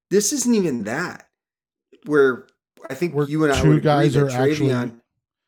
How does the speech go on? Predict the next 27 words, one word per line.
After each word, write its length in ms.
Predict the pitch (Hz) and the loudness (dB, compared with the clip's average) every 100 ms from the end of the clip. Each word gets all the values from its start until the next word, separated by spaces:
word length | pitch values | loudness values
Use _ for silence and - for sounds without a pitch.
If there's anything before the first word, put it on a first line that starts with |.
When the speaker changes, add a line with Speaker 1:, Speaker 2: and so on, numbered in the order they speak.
| _ | _
Speaker 2:
playing 360 | - 135 135 143 | -10 -6 -4 -4
good? 100 | 147 | 0
Speaker 1:
Yeah, 200 | 208 127 | 0 0
I 80 | 123 | -6
think 200 | 135 208 | -4 -4
you 100 | 175 | -2
and 100 | 196 | -2
I 80 | 160 | 0
would 100 | 156 | -2
agree 300 | 110 113 165 | -4 -4 -2
that 180 | 190 - | -2 -2
TreVeyon 280 | 143 147 123 | -4 -4 -6
Henderson 460 | 120 156 160 135 113 | -8 -8 -8 -10 -10
is 340 | 104 - - _ _ _ _ _ _ _ - | -12 -14 -20 _ _ _ _ _ _ _ -4
the 100 | - | -4
better 500 | 101 127 135 165 151 | -2 0 2 0 -2
of 160 | 117 | -6
the 100 | 113 | -8
two, 460 | 110 - 131 185 - _ _ _ _ _ | -10 -8 -6 -6 -12 _ _ _ _ _
but 180 | - 120 | -4 -4
Mayan 400 | 120 156 208 143 | -4 -6 -4 -4
Williams 480 | 139 208 185 127 117 | -2 -2 -2 -4 -10
is, 360 | 120 - - - _ _ | -12 -14 -16 -20 _ _
he 180 | - 165 | -20 -20
kind 300 | 180 247 294 | -10 -6 -6
of 220 | 185 113 120 131 _ _ _ _ _ - | -8 -12 -18 -20 _ _ _ _ _ -8
is 260 | 147 120 | -6 -6